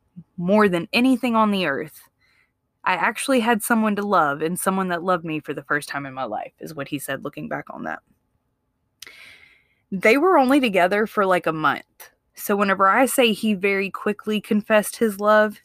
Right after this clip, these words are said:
he very quickly confessed his love for her. He also became very controlling, con-, <laughs> blooper.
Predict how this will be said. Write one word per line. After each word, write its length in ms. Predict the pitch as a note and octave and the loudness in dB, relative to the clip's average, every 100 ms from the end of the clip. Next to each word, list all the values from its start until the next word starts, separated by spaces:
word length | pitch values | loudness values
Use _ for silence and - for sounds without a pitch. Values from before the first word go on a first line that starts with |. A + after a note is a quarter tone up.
| _ | _
he 260 | _ - C4+ | _ -2 -2
very 360 | G3 A#3 G#3 | 2 2 2
quickly 540 | G3 - A#3 - E3+ D3+ | -2 -4 -4 -2 -8 -8
confessed 500 | - E3+ D3+ C#3+ - | -10 -10 -8 -10 -12
his 160 | C#3+ | -12
love 220 | - D#2 - | -10 -10 -12
for 120 | - | -18
her. 260 | - - _ _ _ _ _ _ - - - _ | -16 -18 _ _ _ _ _ _ -20 -20 -20 _
He 140 | A3+ | 0
also 320 | G#3+ A3+ A3+ | 4 4 2
became 340 | C#4+ C4+ A#3+ G#3 | 0 2 0 0
very 220 | G3 F#3+ | 0 -2
controlling, 680 | F#3+ F3 - D#3+ F3+ G3+ G3+ - - | -6 -10 -2 -2 0 -4 -6 -8 -14
con-, 200 | - F#3+ | -8 -8
<laughs> 2000 | F#3+ E3+ F3+ A#3 E3 F#3+ E3+ C3+ B2 - - _ - - C#5+ C5+ A#4+ _ _ _ _ | -10 -8 -2 -2 0 -2 -2 -4 -6 -8 -16 _ -8 2 4 4 2 _ _ _ _
blooper. 560 | D#3+ A3 A#3 F3 A3 | 0 2 4 4 4